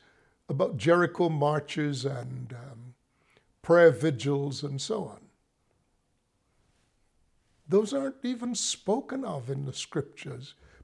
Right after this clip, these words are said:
but they've become the centerpiece for how we think of spiritual warfare.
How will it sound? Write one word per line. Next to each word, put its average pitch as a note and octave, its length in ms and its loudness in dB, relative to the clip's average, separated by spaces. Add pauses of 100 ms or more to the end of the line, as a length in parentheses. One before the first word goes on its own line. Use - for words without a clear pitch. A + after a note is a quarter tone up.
but G3 160 -2
they've F#3 200 6
become F#3 420 -2
the E3 100 -4
centerpiece - 1120 -4 (800)
for D#3+ 440 -2 (300)
how F3+ 120 8
we D#3+ 180 0
think D3+ 360 -6
of D3 120 -6
spiritual D3 600 -6
warfare. - 600 -8